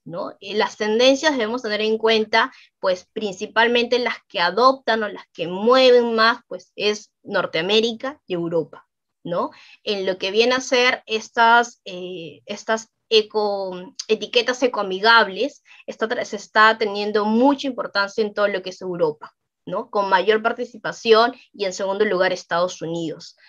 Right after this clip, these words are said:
Entonces, todo este comercio sostenible es importante que también lo revisen, ¿no? Lo revisen en el sentido del core negocio al cual,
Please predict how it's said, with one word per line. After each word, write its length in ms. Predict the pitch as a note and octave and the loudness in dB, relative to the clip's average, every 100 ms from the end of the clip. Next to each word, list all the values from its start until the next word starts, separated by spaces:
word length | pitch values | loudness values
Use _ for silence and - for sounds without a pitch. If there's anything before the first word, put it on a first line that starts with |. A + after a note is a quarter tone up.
| - - - - _ | -20 -20 -20 -20 _
Entonces, 840 | F#3 F3 G3+ G3+ F#3+ A3 A3 A3 - | -10 -2 2 2 2 4 2 0 -4
todo 160 | A#3+ | 0
este 260 | B3 - D4+ | 0 0 -4
comercio 440 | G3 F#3+ G3 B3 | -4 -4 -4 -4
sostenible 1040 | A#3+ A3 - - F3 G3 G3+ G#3 G#3+ - F#3 | -4 -6 -4 -6 -4 -4 -4 0 2 2 -2
es 140 | - | -8
importante 580 | A3 G3 E3+ F3+ F3+ G#3 | -6 -6 -4 -4 -4 -8
que 100 | A3 | -10
también 340 | D#3+ F3+ F3+ | -10 -10 -4
lo 120 | F#3+ | -2
revisen, 640 | G3 D#3 F#3 G#3 - F3 E3 | 0 -2 -4 -10 -10 -16 -14
¿no? 140 | F3+ | -8
Lo 120 | G#3+ F#3+ | -6 -4
revisen 500 | F#3 F#3 G#3 A#3 A3 | -2 -4 -4 -2 -2
en 40 | |
el 80 | G#3+ | -2
sentido 480 | - D#3 F3 F#3+ G3 | -6 -8 -8 -2 0
del 180 | E3 | 0
core 300 | - F3+ G3 | 0 -2 -2
negocio 400 | G3 E3+ E3+ - | -2 -2 -2 -4
al 100 | F#3+ | -8
cual, 300 | - F3+ F3 | -4 -6 -6